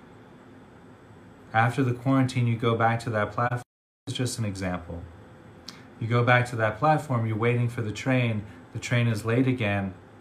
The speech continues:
you feel that anxiety, you feel the anger, tension. Now you recognize it. You have a choice. I can get angry just like I always did,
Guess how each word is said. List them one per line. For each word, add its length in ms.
you 100
feel 340
that 340
anxiety, 560
you 140
feel 300
the 180
anger, 500
tension. 340
Now 240
you 180
recognize 720
it. 160
You 80
have 140
a 60
choice. 540
I 140
can 180
get 160
angry 380
just 280
like 180
I 160
always 360
did, 320